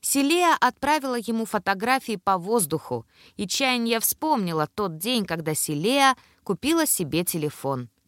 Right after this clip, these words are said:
Деньги, которые она заработала за три полных дня труда. Как странно, что её дочь половину своего ума отдала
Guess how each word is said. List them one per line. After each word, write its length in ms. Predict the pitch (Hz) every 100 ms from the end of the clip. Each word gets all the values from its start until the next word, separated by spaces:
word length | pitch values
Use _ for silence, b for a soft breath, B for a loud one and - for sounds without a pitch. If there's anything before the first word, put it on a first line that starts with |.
| b b b b
Деньги, 400 | 180 196 240 170
которые 440 | 170 196 214 190 170
она 200 | 185 202
заработала 680 | 170 175 175 233 - 165
за 220 | 160 185 180
три 260 | 226 262
полных 580 | 285 - 254 240 208 180
дня 200 | 165 160
труда. 500 | - 160 147 139 120 _ _
Как 180 | - 156
странно, 560 | - - 240 262 185 123 b b
что 180 | - -
её 340 | 226 233 214 214
дочь 460 | 175 302 233 - _ _
половину 520 | 226 247 269 349 320
своего 520 | - 226 254 233 240 -
ума 480 | 226 208 190 139 120 _
отдала 500 | 175 165 156 185 185